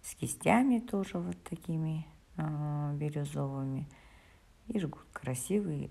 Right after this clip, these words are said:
а, ж-, жгут, э, бирюза с золотом. И кисти в тон тоже такие же красивые. Вот.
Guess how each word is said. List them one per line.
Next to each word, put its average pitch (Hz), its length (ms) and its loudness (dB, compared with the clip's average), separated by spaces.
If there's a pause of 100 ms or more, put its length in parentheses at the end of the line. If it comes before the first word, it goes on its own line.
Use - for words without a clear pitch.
а, 123 720 0
ж-, 123 220 -8
жгут, 131 520 -6
э, 127 400 -4
бирюза 127 560 -2
с 131 60 -6
золотом. - 560 -6 (1500)
И 151 80 -4
кисти - 480 -8
в - 120 -14
тон - 280 -2
тоже - 340 -8 (160)
такие - 420 -10
же 139 160 -10 (220)
красивые. 135 720 -10 (1500)
Вот. 139 840 -2